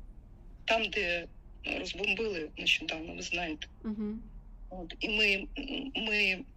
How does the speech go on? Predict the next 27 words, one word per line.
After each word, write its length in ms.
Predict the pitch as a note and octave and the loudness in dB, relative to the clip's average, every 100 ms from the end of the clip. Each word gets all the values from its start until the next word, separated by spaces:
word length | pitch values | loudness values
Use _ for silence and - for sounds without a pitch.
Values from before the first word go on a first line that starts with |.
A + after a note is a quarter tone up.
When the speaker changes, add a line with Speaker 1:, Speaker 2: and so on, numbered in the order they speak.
| - | -4
Speaker 1:
не 100 | A#3 | -2
знаємо, 380 | G3+ G#3 G3 F#3+ | 2 4 4 4
що 160 | F3 F#3 | 4 4
там 180 | F3+ F#3 | 0 0
з 100 | F#3+ | 2
нею, 300 | B3 C4+ - | 2 2 -2
але 200 | F3+ F#3 | -2 8
ж 200 | - - - - - - - - - - - - - - | 8 6 -2 -18 -18 -18 -20 -18 -16 -14 -16 -6 -6 0
всі 340 | - - F3+ | 0 4 4
дуже 320 | - D3 D3+ | 6 6 6
хвилюємося. 920 | D3+ - E3+ F3+ F3+ E3+ C3+ - - - - - - - - - - - | 4 2 2 2 0 -2 0 0 -2 -10 -16 -20 -18 -18 -20 -20 -12 -4
Дуже 200 | F3 F#3 | -2 -2
хвилюємося, 840 | - F3 F3+ G#3 G#3 G3+ G3+ G3 - - - - | -4 -6 -4 -4 -2 0 2 0 -2 -10 -12 2
що 220 | - - | 4 4
там 340 | G3+ F#3 F3+ C#4 | 0 -4 -2 -4
стало. 420 | - - F#3 F3+ F#3 B3 | -4 -4 -4 -4 -4 0
Ну, 180 | C#4+ - | 0 4
хоч 140 | B3+ | 2
би 140 | G#3+ G#3+ | 2 0
вона 220 | A3 G3+ | -2 -2
вижила, 380 | E3 - A3+ A3 | 2 4 4 -2
бо 80 | B3 | -2
вона 200 | C#4 C4+ | 0 0
така 340 | A#3 G3+ G#3+ - - - - - - | 0 2 0 -2 -8 -10 -16 -6 0
така 300 | G#3 A3+ G3+ | 2 4 2
малесенька, 580 | G3 G#3+ A3+ G3 F3+ | 2 2 2 -2 -4
тен-, 260 | F#3 F#3+ | -4 -4